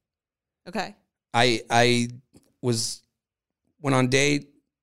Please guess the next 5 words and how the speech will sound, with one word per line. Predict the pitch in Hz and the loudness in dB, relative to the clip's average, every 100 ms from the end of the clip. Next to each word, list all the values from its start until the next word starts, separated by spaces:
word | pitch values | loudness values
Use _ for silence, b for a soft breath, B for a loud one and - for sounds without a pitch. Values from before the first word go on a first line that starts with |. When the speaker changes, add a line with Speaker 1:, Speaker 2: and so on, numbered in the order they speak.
| _ _ _ _ _ 131 | _ _ _ _ _ -4
Speaker 2:
We've | 123 | -2
been | 120 120 | 0 2
texting. | 147 139 - 143 135 139 b b b b b b _ - | 2 2 0 0 0 -4 b b b b b b _ -4
And | 120 123 | 0 2
then, | 123 120 120 | 2 0 -4